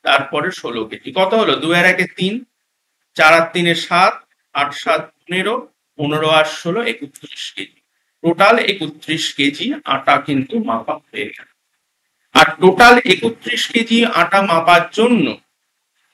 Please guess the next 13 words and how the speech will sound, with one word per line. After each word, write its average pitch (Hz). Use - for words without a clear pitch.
কতবার 220
তোমাকে 226
মাপ-, 208
মাপতে 196
হলো? 220
এই 185
একবার 180
মাপলে, 190
দুবার 208
মাপলে, 208
আরো 202
একবার 214
মাপলে, 208